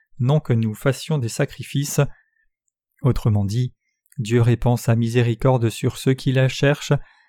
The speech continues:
et les sauve de tous leurs péchés, mais il condamne tous ceux dont le cœur est trop endurci pour chercher sa miséricorde pour leurs péchés. C'est vraiment à quelqu'un qui a des fautes et manques comme Jacob que Dieu donne sa miséricorde du salut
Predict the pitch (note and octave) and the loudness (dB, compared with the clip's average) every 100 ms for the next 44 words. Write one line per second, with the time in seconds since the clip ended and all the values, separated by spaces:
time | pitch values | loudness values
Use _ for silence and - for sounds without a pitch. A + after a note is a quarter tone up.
0 | _ - C3+ C#3 C3 - D3+ C3 B2 - | _ 0 2 2 0 2 2 2 -2 0
1 | D#3+ C3+ - C3 - F3+ - _ _ _ | 2 2 2 0 2 0 0 _ _ _
2 | _ C3+ A#2+ A2 A#2 A2+ - D#3+ B2+ A#2 | _ 0 0 0 -2 -4 0 2 4 4
3 | A2+ E3+ - D#3 D3+ A#2 A2 - D3 D3 | 2 -2 0 2 4 4 2 2 2 4
4 | A2+ - D#3 D#3 B2 A#2 A#2+ - E3+ - | 0 0 0 2 2 2 0 -2 -2 0
5 | A#2 - C#3+ - F3+ - A#2 C#3 D3 C3+ | -2 -2 -4 0 -2 0 2 2 2 0
6 | A#2+ D3+ D3+ A#2+ B2+ A#2+ C#3 - A2+ - | 0 2 2 0 0 2 0 0 -2 0
7 | C3+ D#3 _ _ _ _ _ _ _ _ | 0 0 _ _ _ _ _ _ _ _
8 | _ _ - - B2 G#2+ A#2 B2+ C3+ A#2 | _ _ -18 -4 -2 2 4 4 4 4
9 | - A2+ - C#3 C3 - A#2 A2 A2+ - | 0 -2 0 0 0 0 0 0 0 2
10 | C#3+ - A#2 C3 C#3 - B2 A#2 A2+ B2 | 2 2 2 2 0 -2 -2 0 2 2
11 | - D3 C3+ - _ _ _ - D3 D3 | 4 2 2 -4 _ _ _ 0 2 4
12 | F3+ D3 D#3+ D3 C3+ B2 C3 C3 B2+ A#2+ | 4 6 4 4 2 2 2 2 2 2
13 | - D3+ A#2 C3 - A#2+ A#2 C#3+ F3 | 2 2 0 -2 -2 0 2 4 2